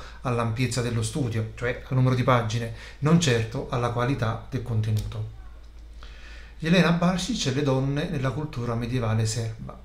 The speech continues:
quindi. Si tratta di un saggio scritto dalla professoressa Svetlana Tomin, che insegna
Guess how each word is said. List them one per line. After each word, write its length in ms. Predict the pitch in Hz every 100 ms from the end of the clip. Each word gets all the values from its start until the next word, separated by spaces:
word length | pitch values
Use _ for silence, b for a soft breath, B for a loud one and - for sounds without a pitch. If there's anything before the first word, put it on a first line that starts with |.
| -
quindi. 520 | - 113 127 - - - - - - - -
Si 180 | - 190
tratta 400 | 139 110 - 151
di 140 | 151 131
un 120 | 180
saggio 380 | 180 180 131 127
scritto 420 | - 147 147 131
dalla 180 | 120 120
professoressa 640 | 113 120 117 139 147 135
Svetlana 500 | 110 123 123 127 123
Tomin, 560 | 123 120 117 117 120 123 B B
che 100 | -
insegna 600 | 127 113 139 139 131 135